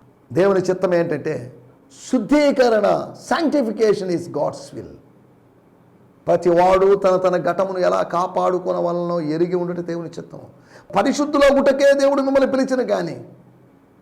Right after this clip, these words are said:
పాపులుగా ఉండడానికి, పాపములో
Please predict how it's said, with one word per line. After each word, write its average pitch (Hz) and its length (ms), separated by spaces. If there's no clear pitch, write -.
పాపులుగా 165 480
ఉండడానికి, 156 480
పాపములో 175 560